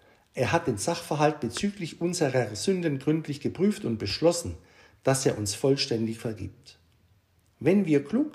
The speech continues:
sind, übernehmen wir seinen Maßstab und geben unseren auf. Wir haben nichts weiter zu tun, als ihm zuzustimmen,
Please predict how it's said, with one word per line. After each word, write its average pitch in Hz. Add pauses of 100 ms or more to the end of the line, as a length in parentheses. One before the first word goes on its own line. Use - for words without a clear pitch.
sind, - (920)
übernehmen 156
wir 170
seinen 185
Maßstab 156
und 120
geben 151
unseren 156
auf. - (1700)
Wir 139
haben 135
nichts -
weiter 131
zu 147
tun, 104 (160)
als -
ihm 185
zuzustimmen, 120